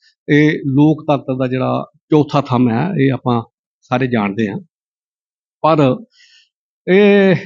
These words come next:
ਥੰਮ ਨੂੰ ਵੀ ਕਿਤੇ ਨਾ ਕਿਤੇ ਘੁਣ ਜਿਹਾ ਲੱਗਣਾ ਸ਼ੁਰੂ ਹੋ ਗਿਆ। ਇਹਦੇ ਵਿੱਚ ਜਿਵੇਂ ਆਪਾਂ ਗੱਲਾਂ ਕਰਦੇ ਹੁੰਦੇ ਹਾਂ, ਮਹਿਕਮਿਆਂ ਦੇ ਵਿੱਚ, ਅਹ, ਕਈ ਵਾਰੀ ਅਫਸਰਾਂ ਦੇ ਬਿਆਨ ਸੁਣਦੇ ਹਾਂ, ਕਈ ਵਾਰੀ ਲੀਡਰਾਂ ਦੇ ਬਿਆਨ ਸੁਣਦੇ ਹਾਂ ਵੀ ਕੋਈ ਮਹਿਕਮੇ 'ਚ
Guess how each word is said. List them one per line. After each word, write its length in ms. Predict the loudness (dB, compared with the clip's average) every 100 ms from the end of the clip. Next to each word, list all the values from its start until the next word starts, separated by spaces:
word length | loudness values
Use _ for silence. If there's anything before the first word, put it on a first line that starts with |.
| -12 -20
ਥੰਮ 460 | _ _ -2 0
ਨੂੰ 160 | 2 2
ਵੀ 80 | 0
ਕਿਤੇ 220 | 0 0
ਨਾ 80 | 0
ਕਿਤੇ 600 | 0 2 2 4 4 2 0 -4 _ _ _ _ _ _ _ _
ਘੁਣ 120 | 2 2
ਜਿਹਾ 140 | 2
ਲੱਗਣਾ 220 | 0 -4
ਸ਼ੁਰੂ 220 | -6 -8
ਹੋ 100 | -10
ਗਿਆ। 180 | -12 -18 -20 _ _ _ _ _ _ _ _ _ _ _
ਇਹਦੇ 200 | 2 4
ਵਿੱਚ 260 | 4 4 4 4 4 0
ਜਿਵੇਂ 240 | 0 2
ਆਪਾਂ 520 | 2 0 0 0 0 -4
ਗੱਲਾਂ 180 | -4 -4
ਕਰਦੇ 240 | -4 -6
ਹੁੰਦੇ 240 | -6 -4 -4
ਹਾਂ, 380 | -4 -4 -6 -4 -2
ਮਹਿਕਮਿਆਂ 360 | -2 -2 -2 -2
ਦੇ 80 | -2
ਵਿੱਚ, 520 | -4 -2 -2 -2 -4 _ _ _ -4
ਅਹ, 60 | 0
ਕਈ 220 | 2 4
ਵਾਰੀ 220 | 4 2
ਅਫਸਰਾਂ 380 | 0 -2 -4 -2
ਦੇ 80 | -2
ਬਿਆਨ 300 | 0 0 -2
ਸੁਣਦੇ 360 | -4 -2 -2
ਹਾਂ, 160 | -2 -4
ਕਈ 280 | -4 -4 -2
ਵਾਰੀ 240 | -2 -2
ਲੀਡਰਾਂ 340 | -2 -2 0
ਦੇ 60 | -2
ਬਿਆਨ 260 | 0 -2 -2
ਸੁਣਦੇ 360 | -2 -2 -2
ਹਾਂ 120 | -4 -6 _ _ -2
ਵੀ 80 | 2
ਕੋਈ 500 | 4 6 6 2 0
ਮਹਿਕਮੇ 320 | 0 0 -2
'ਚ 60 | -4